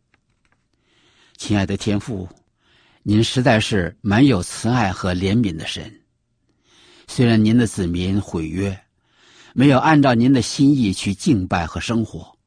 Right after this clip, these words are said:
但是您并没有因此丢弃他们，反而主动地把问题提出来讨论，也主动地进行修补。正如希伯来书十三章五节所说的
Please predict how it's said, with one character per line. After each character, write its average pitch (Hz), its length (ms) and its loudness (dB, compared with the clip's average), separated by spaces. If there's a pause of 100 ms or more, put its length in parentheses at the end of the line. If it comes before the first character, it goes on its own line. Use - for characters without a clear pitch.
(640)
但 98 160 0
是 82 320 -8 (640)
您 104 400 0 (160)
并 175 180 4
没 117 140 2
有 113 100 2
因 120 220 0
此 82 280 -6
丢 135 200 0
弃 - 160 -6
他 82 160 -10
们， - 180 -20 (600)
反 101 180 -2
而 95 200 0
主 90 220 -6
动 131 220 2
地 101 100 0
把 87 220 -4
问 113 240 0
题 - 180 -6
提 131 200 -4
出 135 120 -4
来 101 160 0
讨 73 280 -12
论， 95 200 -12 (840)
也 107 160 0
主 87 240 -4
动 101 160 -2
地 87 100 -4
进 98 220 -4
行 92 200 -6
修 113 240 -4
补。 - 380 -14 (880)
正 98 220 0
如 92 200 -2
希 113 220 -2
伯 110 80 -2
来 98 160 2
书 101 220 -4
十 117 180 -6
三 123 240 2
章 110 180 0
五 87 200 -6
节 107 180 -2
所 76 180 -6
说 92 220 -8
的 90 240 -14